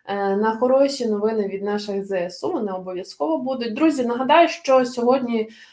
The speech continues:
говорили про головні новини Херсонщини на початку, потім говорили з пані Наталією Гуменюк про ситуацію на фронтах наших південних.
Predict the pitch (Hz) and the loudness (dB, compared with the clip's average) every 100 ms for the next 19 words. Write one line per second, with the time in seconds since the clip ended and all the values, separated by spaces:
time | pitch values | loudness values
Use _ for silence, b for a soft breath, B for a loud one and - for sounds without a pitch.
0 | B 208 226 262 269 233 220 214 233 247 | B -2 4 4 4 4 4 4 4 4
1 | 226 196 214 240 233 202 190 196 202 247 | 4 2 2 2 2 0 -2 -6 -6 -12
2 | - 403 440 - 311 311 285 285 - - | -4 -2 -2 -2 0 0 -4 -8 -6 -2
3 | 277 - 233 247 240 208 214 214 233 226 | -2 -2 -4 -2 0 -2 0 0 0 -4
4 | 220 220 214 202 196 202 190 185 254 285 | -4 -4 -4 -4 -6 -6 -6 -6 -2 0
5 | 262 302 370 - - - 269 269 247 254 | 0 0 -4 -8 -14 -2 -2 -2 -4 -2
6 | 254 247 247 240 240 247 240 240 240 226 | -2 -2 -4 -2 -2 -6 0 2 2 -2
7 | 220 220 214 - 214 208 214 202 | -4 -4 -10 -10 -6 -2 0 -2